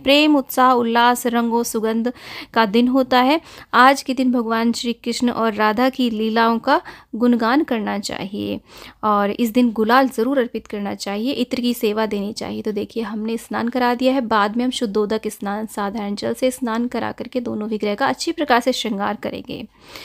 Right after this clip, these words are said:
और फुलेरा दूज पर भगवान श्री कृष्ण और राधा जी की पूजा करने से जो हमारे वैवाहिक जीवन में मधुरता बनी रहती है, विवाह में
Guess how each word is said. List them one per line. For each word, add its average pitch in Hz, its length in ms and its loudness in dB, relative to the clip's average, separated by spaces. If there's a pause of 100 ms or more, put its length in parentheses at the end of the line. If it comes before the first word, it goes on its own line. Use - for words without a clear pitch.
(460)
और 208 380 0
फुलेरा 262 380 6
दूज 254 300 2
पर 269 240 4
भगवान 226 440 -2
श्री 254 200 -4
कृष्ण 247 260 -2
और 247 80 0
राधा 220 260 0
जी 233 120 -2
की 240 120 -4
पूजा 226 300 0
करने 220 280 0
से 247 140 -6
जो 247 100 2
हमारे 240 260 2
वैवाहिक 226 520 2
जीवन 233 300 0
में 233 220 2 (460)
मधुरता 247 460 4
बनी 202 220 -2
रहती 202 320 -8
है, 202 200 -8
विवाह 220 360 0
में 269 160 4